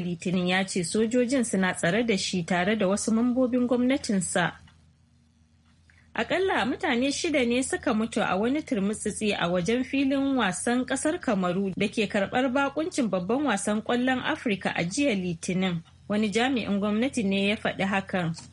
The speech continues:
Yana mai nuni da fargaba game da ko shin kasar ta Afirka ta tsakiya za ta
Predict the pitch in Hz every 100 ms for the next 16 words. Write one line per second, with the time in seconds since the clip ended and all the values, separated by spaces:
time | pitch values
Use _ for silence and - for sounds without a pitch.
0 | - - 233 214 196 196 196 285 285 202
1 | 190 - 180 165 185 247 277 208 208 240
2 | 202 - 247 247 - 262 233 190 - 175
3 | 190 262 220 247 277 247 - 185 220 -
4 | 262 - 311 190 196 262 -